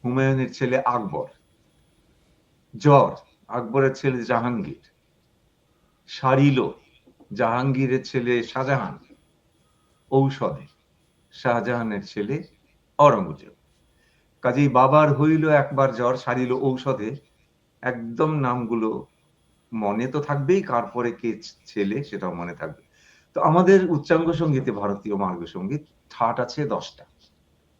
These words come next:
আর সেই সব গ্রুপ,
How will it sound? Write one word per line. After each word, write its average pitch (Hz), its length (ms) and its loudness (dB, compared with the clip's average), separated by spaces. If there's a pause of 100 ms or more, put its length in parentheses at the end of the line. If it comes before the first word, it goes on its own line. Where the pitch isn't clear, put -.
(1200)
আর 98 420 2 (960)
সেই 175 400 2
সব 165 520 2
গ্রুপ, 170 260 4